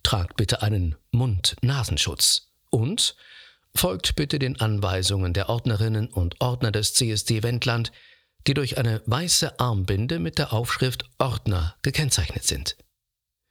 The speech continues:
Wir appellieren an eure Vernunft. Diese Corona-Hygieneregeln sind unser derzeit wirksamstes Mittel, um einer Ausbreitung des Coronavirus entgegenzuwirken.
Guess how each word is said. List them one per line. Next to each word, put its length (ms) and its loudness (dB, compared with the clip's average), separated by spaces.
Wir 460 0
appellieren 720 0
an 400 0
eure 320 0
Vernunft. 680 -4
Diese 600 0
Corona-Hygieneregeln 1400 0
sind 480 0
unser 460 0
derzeit 540 0
wirksamstes 720 0
Mittel, 340 2
um 140 0
einer 260 -2
Ausbreitung 540 0
des 160 -2
Coronavirus 720 0
entgegenzuwirken. 920 -2